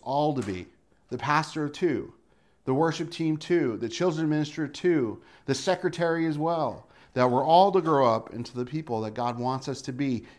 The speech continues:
individually, but also together as a body, as people of the church, as God's children, to be equipped to do the things that God has called them to do. That God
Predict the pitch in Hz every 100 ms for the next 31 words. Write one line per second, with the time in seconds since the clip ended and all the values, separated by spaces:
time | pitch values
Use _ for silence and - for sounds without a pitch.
0 | - 143 147 117 127 139 160 220 285 -
1 | _ _ _ _ _ _ _ - 143 175
2 | - 160 151 143 165 123 101 101 113 110
3 | 123 117 104 104 - - 165 - 76 -
4 | _ _ _ _ _ 113 113 120 - -
5 | - - - _ _ _ _ - - 123
6 | 113 - 151 151 92 92 - - - -
7 | 151 175 170 - 208 226 - 208 165 156
8 | 147 139 135 135 131 120 117 117 131 -
9 | 120 120 127 131 127 165 - - - -
10 | 135 131 170 202 240 208